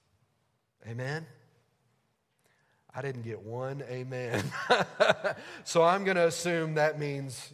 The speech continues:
you understand what I'm <laughs> saying. So if we're with Jacob and we start our little track, we're walking around right here,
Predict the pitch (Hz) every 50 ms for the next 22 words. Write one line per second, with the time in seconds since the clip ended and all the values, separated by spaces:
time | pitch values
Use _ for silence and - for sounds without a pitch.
0 | - 110 107 110 107 104 101 98 95 - - 113 113 107 107 107 101 101 104 113
1 | - - - - 208 190 190 - - 170 165 165 - - - - - - - -
2 | 214 - - - - - - - - - - 247 226 226 226 220 214 - - 302
3 | 320 330 320 285 214 185 262 262 262 262 262 254 226 226 214 220 254 233 - -
4 | 277 240 240 233 226 226 214 214 214 208 190 156 - - 233 214 220 226 220 -
5 | - - - 175 185 180 196 196 190 202 202 202 208 214 214 208 208 208 208 208
6 | 202 202 202 208 214 208 202